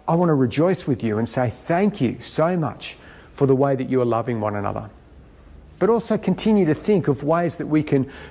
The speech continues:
do this more in the future. Why not after church today you stop and think about how you can be proactive in reaching out to someone from church that you have not done so to yet? But also, for those who are already loving their brothers and sisters in Christ, helping them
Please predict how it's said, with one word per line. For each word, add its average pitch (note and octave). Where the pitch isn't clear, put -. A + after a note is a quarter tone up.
do F3
this E3
more D#3+
in C#3
the C#3
future. A2+
Why G#3
not F#3+
after F3
church -
today F3
you C#3+
stop -
and E3
think F#3
about D3+
how D3+
you D#3
can D3
be C#3
proactive D3+
in D3+
reaching F3+
out F3+
to D#3
someone F3
from E3+
church F3
that G3
you F#3
have A#3+
not E3+
done A#2+
so A2
to -
yet? A2
But C#3
also, C#3+
for C#3
those D#3
who E3
are C#3+
already C#3+
loving B2
their A#2+
brothers A#2
and A2+
sisters -
in A#2+
Christ, G2+
helping D#3+
them G#2